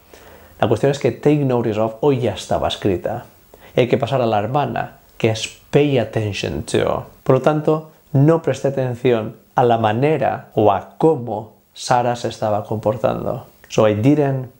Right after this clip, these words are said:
pay, como es negativa, didn't.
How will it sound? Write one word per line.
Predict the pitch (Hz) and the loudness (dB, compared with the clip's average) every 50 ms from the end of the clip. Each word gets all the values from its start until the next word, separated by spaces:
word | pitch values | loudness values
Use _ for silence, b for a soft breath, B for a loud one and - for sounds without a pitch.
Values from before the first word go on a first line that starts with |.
| _ _ | _ _
pay, | - 127 123 113 107 107 110 107 50 - - - - - _ | -2 0 0 2 0 -2 -2 -4 -4 -4 -6 -8 -12 -20 _
como | - - 95 104 | -4 0 2 2
es | 107 107 | 2 0
negativa, | 110 110 104 104 104 104 104 - 117 113 113 107 104 104 - - | 0 -2 -2 0 0 -2 0 0 -2 0 0 -2 -4 -6 -8 -6
didn't. | 120 110 104 117 110 - - 95 98 101 - 139 | -4 0 2 2 2 0 -2 -4 -4 -6 -6 -8